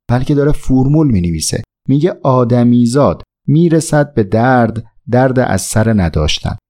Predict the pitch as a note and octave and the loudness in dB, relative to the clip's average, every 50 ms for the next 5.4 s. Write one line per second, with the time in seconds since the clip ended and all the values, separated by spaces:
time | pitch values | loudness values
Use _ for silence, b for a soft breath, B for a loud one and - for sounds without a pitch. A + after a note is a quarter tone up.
0 | _ _ - D#3+ F3 F3 - - - C3+ C3 A#2 - B2 B2 B2 B2 C#3 D3+ D#3+ | _ _ -2 -2 -2 -2 -4 -4 -2 -2 -2 0 2 2 2 2 2 2 2 2
1 | D#3+ D#3 D3+ - C#3+ D3 C#3+ C#3 B2+ G#2+ G2+ A2+ B2+ C3 B2 A2 G2+ - - G#2 | 0 0 -2 0 0 0 2 2 2 2 2 2 2 2 2 0 0 -2 -2 -4
2 | G2+ F#2+ A#2 B2+ C3 A2 G2+ - - C#3 D3+ D3 C3 - C#3 - - A#2 F#2+ E2 | -2 0 0 0 0 0 -2 -2 -2 -2 -2 -2 -4 -4 -4 -2 -2 0 0 -2
3 | D#2+ - - - E2 D2+ - - - _ _ _ _ _ - C#3+ E3 F#3+ F#3 F#3 | -2 -4 -4 -6 -6 -4 -6 -8 -10 _ _ _ _ _ 0 0 2 2 2 0
4 | F3+ - E3+ C3+ A#2+ - B2+ C3 C#3+ C3+ - C#3 - C3 B2 G#2+ F2+ E2+ E2 - | -2 -2 -4 -4 -2 -2 0 -2 0 -2 -2 -2 -2 0 0 0 0 -2 -2 -4
5 | - - E2 D#2 - - - | -6 -6 -6 -4 -4 -6 -8